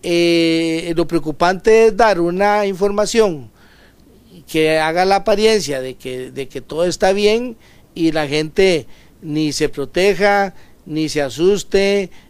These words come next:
eh, venga aquí sin protección o no acepte la protección. Vea que esto, eh, eh, aunque la gente de Pérez Celedón siempre ha, ha ayudado en ese término, así fue en dengue y en, y en otros padecimientos,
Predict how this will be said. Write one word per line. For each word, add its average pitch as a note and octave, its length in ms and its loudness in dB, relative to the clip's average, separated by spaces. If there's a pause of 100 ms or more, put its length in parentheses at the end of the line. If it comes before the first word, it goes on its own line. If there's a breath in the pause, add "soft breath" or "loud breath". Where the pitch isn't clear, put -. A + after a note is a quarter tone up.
eh, D3+ 280 -2
venga E3+ 280 -2
aquí F3 280 -4
sin F3+ 180 -8
protección F3 920 -2 (260 loud breath)
o D#3 140 -6
no D#3+ 100 -2
acepte E3+ 440 -2
la E3 160 0
protección. D#3 840 -4 (340 loud breath)
Vea E3+ 200 0
que G3+ 200 4
esto, G3+ 540 0
eh, C3+ 480 -12
eh, B2+ 400 -12 (500 soft breath)
aunque D3 220 -8
la D3+ 100 0
gente E3+ 200 2
de G3 60 4
Pérez G#3 280 2
Celedón F#3 400 -2
siempre G3 500 -2
ha, F3+ 480 -2 (800 soft breath)
ha D3 300 -4
ayudado F3+ 480 2
en F3+ 80 -4
ese F3+ 200 -8
término, F3+ 420 -6 (520 soft breath)
así C3 280 -8
fue F3+ 180 -2
en E3 120 -4
dengue E3 460 -2
y B2+ 200 -10
en, B2+ 120 -18
y C3 140 -16
en B2+ 100 -16
otros C#3+ 260 -14
padecimientos, F3+ 920 -6